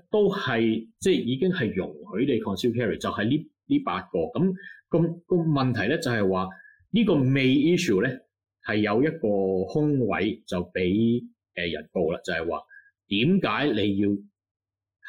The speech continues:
肯定佢有呢個需要，然後先至俾咧？咁係咪違反咗，呃，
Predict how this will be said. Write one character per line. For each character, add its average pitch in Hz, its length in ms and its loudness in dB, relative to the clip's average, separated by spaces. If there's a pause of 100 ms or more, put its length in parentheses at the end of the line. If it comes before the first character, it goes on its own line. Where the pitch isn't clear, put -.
肯 117 420 0
定 95 300 -2
佢 101 160 -2
有 98 260 2
呢 139 100 4
個 120 160 0
需 123 880 0
要， 95 80 2 (220)
然 87 160 -10
後 92 80 -8
先 127 180 -2
至 110 140 0
俾 90 260 -2
咧？ 120 180 0
咁 110 220 -6
係 101 160 -4
咪 90 80 -2
違 80 480 -6
反 104 360 0
咗， 104 340 -2 (480)
呃， 95 80 -6